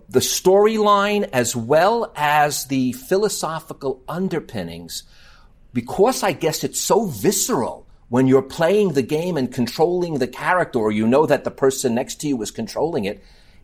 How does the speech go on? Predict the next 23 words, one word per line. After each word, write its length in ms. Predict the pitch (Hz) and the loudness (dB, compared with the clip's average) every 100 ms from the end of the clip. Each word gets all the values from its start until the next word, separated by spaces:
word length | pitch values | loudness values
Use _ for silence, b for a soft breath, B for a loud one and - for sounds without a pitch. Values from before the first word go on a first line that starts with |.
| - | -4
it 160 | 139 | -4
sticks 600 | - - - 247 262 - - | -2 -6 -6 -6 -8 -10 -8
in 220 | 240 233 | -6 -2
your 220 | 214 175 | 0 0
mind 800 | 139 151 208 277 214 107 107 120 - | -2 -4 -4 -4 -4 -4 -6 -8 -6
even 460 | 220 247 240 214 | -2 -2 -2 -4
deeper 640 | 110 170 254 - - 95 - | -4 -4 -2 -2 0 0 2
on 240 | 131 135 | 2 2
one 240 | 131 143 214 | 2 2 2
level 560 | 220 165 117 117 135 B B - | 0 0 0 -2 -2 B B -4
than 160 | 160 - | -4 0
a, 40 | 156 | 0
a, 300 | - 147 - | 2 0 2
a 60 | 131 | -2
great 400 | 127 143 208 151 | 2 2 2 -2
work 240 | 160 - | -2 0
of 160 | 151 120 | 0 2
literature 560 | 139 147 170 - 180 | 4 2 -2 -4 -4
or 320 | 185 143 139 120 | 2 4 4 4
a, 320 | 135 131 120 | 2 2 0
a 20 | |
cinemata-, 680 | - 156 156 151 - 160 - | 0 -4 -4 -4 -2 -4 -4
cinematic, 600 | - 160 151 143 143 151 | -8 -6 -4 0 0 -2